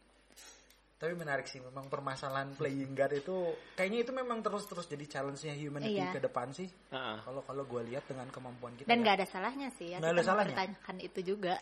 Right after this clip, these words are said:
Speaker 1: Terus
Speaker 3: Hmm.
Speaker 1: efeknya bagus kan? Nah, gue pengen nanya gimana sih artificial itu menurut lu emang se-, se-, sebermanfaat apa sih itu?
Speaker 2: Iya, posisinya juga
Speaker 1: Mm-mm.
Speaker 2: gimana
Speaker 1: Iya,
Speaker 2: gitu.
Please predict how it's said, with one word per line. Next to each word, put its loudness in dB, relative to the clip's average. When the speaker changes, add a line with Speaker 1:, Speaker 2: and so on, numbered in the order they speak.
Speaker 1:
Terus -2
Speaker 3:
Hmm. -4
Speaker 1:
efeknya -2
bagus 0
kan? 0
Nah, -2
gue 2
pengen -2
nanya -4
gimana -2
sih 0
artificial 0
itu -4
menurut -2
lu 2
emang -8
se-, -4
se-, -8
sebermanfaat 2
apa 2
sih -2
itu? -6
Speaker 2:
Iya, 8
posisinya 4
juga 2
Speaker 1:
Mm-mm. 2
Speaker 2:
gimana 2
Speaker 1:
Iya, -2
Speaker 2:
gitu. -2